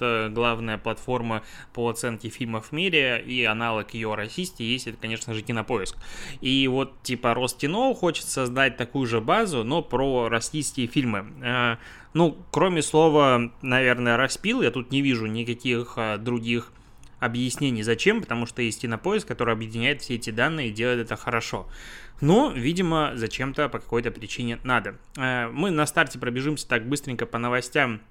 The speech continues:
которые... в общем, связаны с, э,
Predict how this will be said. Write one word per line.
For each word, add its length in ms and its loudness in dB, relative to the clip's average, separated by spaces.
которые... 680 2
в 580 0
общем, 220 0
связаны 480 2
с, 220 -2
э, 400 2